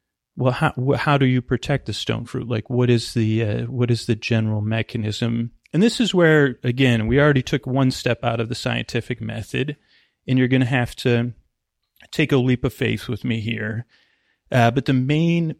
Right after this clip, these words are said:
mode of, uh, checking stone fruits in California is a communication with sprites. And you might say, "Hold the phone, like, Scoots, wait a second, like, sprites." And it's, yeah, like, um, I don't, like,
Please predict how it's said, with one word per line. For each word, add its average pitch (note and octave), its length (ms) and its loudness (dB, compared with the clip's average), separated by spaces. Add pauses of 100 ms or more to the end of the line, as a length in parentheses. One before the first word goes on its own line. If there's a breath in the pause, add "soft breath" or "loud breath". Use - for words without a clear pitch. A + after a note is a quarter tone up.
(200)
mode B2+ 540 4
of, G#2+ 180 -4
uh, A2+ 320 -4
checking A#2+ 640 -2 (720)
stone D#3 340 2
fruits - 240 -2
in A#2 80 -2
California B2 680 -2
is A#2 160 -8
a A2+ 40 -10
communication C#3+ 720 -4
with A#2+ 120 -6
sprites. - 960 -8 (500)
And A#2 300 -2
you A#2 60 0
might C3+ 200 0
say, B2 160 0
"Hold A#2 240 0
the - 60 -8
phone, - 420 -12
like, - 180 -12
Scoots, - 420 -10
wait B2+ 200 -4
a A#2+ 40 -8
second, A#2+ 380 -8
like, A#2 160 -10
sprites." - 640 -8 (420 soft breath)
And D#3 80 4
it's, - 120 -2
yeah, B2+ 320 4
like, A2+ 320 -2
um, A2 520 -2 (440)
I B2 120 2
don't, D3+ 320 2
like, B2 260 2